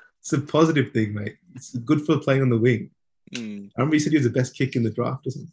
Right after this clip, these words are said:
Speaker 1: A few years
Speaker 2: No,
Speaker 1: ago.
Speaker 2: no, no, no,
Speaker 1: He
Speaker 2: no,
Speaker 1: kicked
Speaker 2: no.
Speaker 1: from both feet.
Speaker 2: That he, he can kick both feet, but
Speaker 1: Yeah.
Speaker 2: Zach Reed is probably a better kick.
Speaker 1: Oh, Zach Reed, yeah.
Speaker 2: Yeah.
Speaker 1: I mean, all these boys, like, they're still pretty young, right? So they need lots of muscle. But you
Speaker 2: Yeah.
Speaker 1: can't chuck Nick Cox in the ruck,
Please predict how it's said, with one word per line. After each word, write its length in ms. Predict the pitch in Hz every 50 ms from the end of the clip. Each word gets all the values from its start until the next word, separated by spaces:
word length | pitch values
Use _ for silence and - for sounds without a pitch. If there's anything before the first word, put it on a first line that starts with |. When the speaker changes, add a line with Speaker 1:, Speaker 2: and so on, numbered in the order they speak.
| _ -
Speaker 1:
A 160 | 139 - _
few 100 | - 123
years 80 | 110 -
Speaker 2:
No, 120 | 104 101 95 87 87
Speaker 1:
ago. 100 | - - - - - _ _ - -
Speaker 2:
no, 40 | 107
no, 240 | 104 92 85 85
no, 120 | 90 - - -
Speaker 1:
He 60 | 117
Speaker 2:
no, 60 | -
Speaker 1:
kicked 140 | - 131 - 139
Speaker 2:
no. 40 |
Speaker 1:
from 80 | 123 120
both 280 | 117 123 120 127 123 -
feet. 380 | - - 127 127 127 131 131 - _ _ _ _ _ _ _ -
Speaker 2:
That 220 | 107 107 107 -
he, 200 | 110 139 131 107
he 140 | 90 113 131
can 180 | 123 - 139 127
kick 200 | - 101 92 -
both 180 | 92 87 85
feet, 220 | - - 92 107 117
but 80 | 101 92
Speaker 1:
Yeah. 60 | 90
Speaker 2:
Zach 180 | 104 98 - -
Reed 180 | 95 92 87
is 120 | 87 85 -
probably 220 | - 87 87 87
a 100 | 85 82 82 _ -
better 120 | - 87 90
kick. 220 | - - 92 - _ _ _ _ _ _ _
Speaker 1:
Oh, 100 | - -
Zach 220 | 165 - - - -
Reed, 180 | - - - - -
yeah. 160 | - 160 - - - _ _ _ _ _ _ _ _ _ _ _ _ _
Speaker 2:
Yeah. 260 | - - - - -
Speaker 1:
I 80 | 110 101
mean, 200 | 117 127 123 123
all 100 | 135 156
these 220 | 170 180 135 -
boys, 280 | 127 120 117 117 113 107
like, 180 | 110 107 107 - _ -
they're 80 | 127 110
still 180 | - - 135
pretty 180 | - - 107 107
young, 200 | 107 107 101 101 104
right? 220 | 104 113 110 -
So 100 | - -
they 80 | 110 113
need 200 | 117 120 117 113 117
lots 200 | 120 - - -
of 60 | 120
muscle. 340 | 117 110 107 - - 170 - - _ _ _ _ _ -
But 80 | 131
you 60 | 139 135
Speaker 2:
Yeah. 40 | -
Speaker 1:
can't 160 | 214 190 165
chuck 240 | - 180 160 - -
Nick 180 | 131 139 135 -
Cox 260 | - 135 127 - -
in 80 | 127
the 80 | 113 110
ruck, 220 | 113 120 127 -